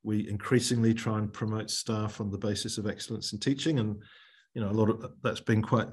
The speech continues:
successful. Um, we increasingly support staff who want to specialize more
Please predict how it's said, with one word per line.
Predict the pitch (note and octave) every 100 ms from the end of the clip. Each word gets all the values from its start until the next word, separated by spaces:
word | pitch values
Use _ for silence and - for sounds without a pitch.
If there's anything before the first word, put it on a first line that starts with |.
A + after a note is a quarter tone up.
| -
successful. | - A2+ - C3 - B2 A#2 A#2 - - _ _ _ -
Um, | G#2+ G#2 G#2 G#2+ - _ _ _ -
we | A2+ A2
increasingly | G#2+ G#2+ - A#2+ - A2+ G#2+ G#2+ G#2 G2+ - _ _ -
support | - - - C3 C#3
staff | - B2+ C#3+ E3
who | C3+
want | A2 A2+ -
to | -
specialize | A2 - - B2 - B2 A2 G#2
more | A2+ A2 A2+ B2 B2+